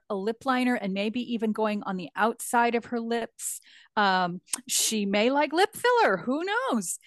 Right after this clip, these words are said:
She also has very groomed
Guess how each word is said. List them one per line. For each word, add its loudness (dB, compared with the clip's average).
She -4
also 2
has -6
very -2
groomed 0